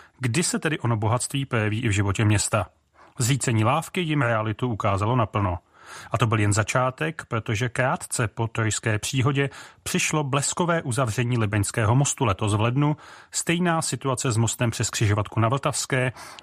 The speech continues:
a všechny další zprávy o katastrofálním stavu pražské infrastruktury. V pátek přinesl Český rozhlas rozhovor se ženou, pod níž se před rokem lávka zřítila. Je to fascinující čtení.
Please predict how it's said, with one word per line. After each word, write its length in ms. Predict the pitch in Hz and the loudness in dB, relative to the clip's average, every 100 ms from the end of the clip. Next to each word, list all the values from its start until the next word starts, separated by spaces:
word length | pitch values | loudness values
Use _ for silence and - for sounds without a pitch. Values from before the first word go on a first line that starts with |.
| - | -4
a 60 | |
všechny 460 | 104 - 180 - 185 | -2 0 -2 -2 0
další 460 | 139 127 117 - 135 | 0 0 -2 -4 -6
zprávy 520 | - 117 113 117 120 | -2 0 2 0 -4
o 160 | - 110 - - | -6 -8 -8 -4
katastrofálním 1000 | 180 175 - 160 - 156 151 147 151 | -2 -2 -2 -4 -2 0 0 0 0
stavu 360 | - - 113 117 | -2 -2 -2 -2
pražské 420 | - 95 - 123 | -2 -2 -2 -2
infrastruktury. 920 | 127 104 113 98 - 92 - 90 90 - _ _ - - - | -2 -2 -2 -4 -4 -8 -8 -10 -10 -14 _ _ -20 -20 -20
V 80 | - | -2
pátek 320 | 196 226 156 | 0 0 -2
přinesl 300 | - 156 - | -2 -2 -2
Český 360 | 131 151 - 127 | -2 -4 -2 -2
rozhlas 380 | 131 143 127 - | 0 0 -2 0
rozhovor 340 | 117 135 139 | 0 2 0
se 140 | - 107 | 0 2
ženou, 340 | 127 127 131 - - - | 2 2 -2 -6 -16 -2
pod 180 | 135 135 | 0 2
níž 220 | 156 - | 2 0
se 160 | 127 | -2
před 240 | 110 131 120 | -2 0 0
rokem 340 | 131 151 147 | 0 0 2
lávka 340 | 117 113 - 127 | 2 0 -2 0
zřítila. 540 | 107 113 - 98 85 - - - - | 0 -2 -2 -2 -2 -8 -20 -10 -4
Je 60 | |
to 80 | 113 | -2
fascinující 560 | 117 - 120 120 113 123 | 0 0 2 0 0 -2
čtení. 400 | - 143 120 | 0 2 2